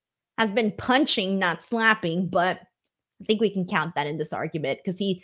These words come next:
he's gotten Austin Theory and Grayson Waller very well multiple times. Uh, thank you so much to Will Chisholm. All right, guys, let's keep it going, guys. Um,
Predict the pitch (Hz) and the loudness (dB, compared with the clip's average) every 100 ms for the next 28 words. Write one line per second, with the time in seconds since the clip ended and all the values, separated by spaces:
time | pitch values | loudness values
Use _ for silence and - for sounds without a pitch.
0 | - - 247 226 214 185 185 - 170 170 | -8 2 4 4 2 4 2 2 0 0
1 | 175 180 170 156 156 175 180 175 165 165 | -2 2 2 2 0 0 2 2 0 2
2 | 180 160 156 143 156 - _ 202 202 226 | 4 6 6 4 0 -6 _ 0 2 4
3 | 427 294 190 165 151 151 - _ 214 226 | 6 6 4 4 2 0 -6 _ 4 6
4 | 233 220 175 113 - 147 - 175 - _ | 6 4 0 -4 -6 -6 -6 -12 -14 _
5 | _ _ _ - 180 185 - 185 185 220 | _ _ _ -20 -20 -6 0 2 6 4
6 | 202 214 190 180 - 180 170 165 170 151 | 2 0 -2 -2 0 2 2 -2 -2 -2
7 | 165 147 87 117 - - - - - 226 | -2 -4 -6 -6 -8 -10 -16 -20 2 6
8 | 185 175 170 180 240 233 277 226 214 190 | 6 6 4 4 2 2 2 4 6 8
9 | 233 311 302 233 220 220 220 - - _ | 8 8 8 8 8 6 4 -2 -18 _
10 | _ _ _ _ _ 262 285 294 294 302 | _ _ _ _ _ 4 8 8 6 6